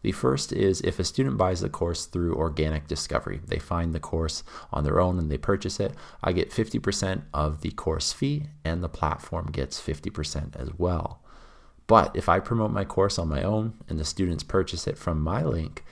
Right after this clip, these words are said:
then I make ninety-seven percent of that fee. So maybe you speak another language,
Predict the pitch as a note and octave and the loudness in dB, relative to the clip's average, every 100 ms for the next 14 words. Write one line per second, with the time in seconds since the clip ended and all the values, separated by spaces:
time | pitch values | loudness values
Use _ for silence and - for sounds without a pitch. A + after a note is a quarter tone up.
0 | - - - - D#2+ E2 D#2+ D2+ D2+ D2+ | -20 -8 -4 0 0 0 -2 -2 -2 0
1 | D#2+ D2+ - - D#2 C#2 C2 C#2 B1+ G#1 | 0 -2 -2 -2 -2 -2 -6 -6 -6 -6
2 | - - - - - - A#1 - - - | -6 -4 -4 -4 -8 -4 -4 -6 -16 -12
3 | - A#2+ F#2+ - - - G#2+ C3 D3 - | 2 4 4 -2 -18 -4 2 6 6 4
4 | B2 A#2+ G#2+ G2 E2+ F#2+ C3+ C3+ C3 B2+ | 2 2 2 2 4 4 4 4 2 2
5 | - | -2